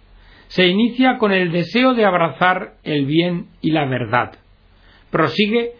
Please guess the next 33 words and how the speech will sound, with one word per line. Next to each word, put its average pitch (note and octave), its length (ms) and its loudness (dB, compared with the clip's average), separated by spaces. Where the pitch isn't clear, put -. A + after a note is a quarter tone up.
con E3+ 160 0
el E3+ 140 2
examen A3+ 640 0
de G3 80 0
los F3+ 320 -2
hechos A#3+ 420 0
y G3+ 80 0
antecedentes G3 880 -2
de G3+ 60 -2
las E3+ 160 0
diversas F#3 500 0
opciones. D3 760 -4
Y D#3 140 -2
termina G3 640 0
con F3+ 160 0
una A#3 220 4
reflexión E3+ 840 -2
iluminada E3+ 720 2
por E3+ 180 2
la D#3+ 100 2
oración, D3+ 640 0
para F3 200 2
discernir G3+ 760 0
cuál G3+ 280 2
es G#3 180 0
la F3+ 140 -2
voluntad D#3 520 -2
de C#3+ 280 -2
Dios. B2 300 -6
Todo B3 240 4
católico F3 580 0
debe G#3+ 240 2
entender F3 600 -2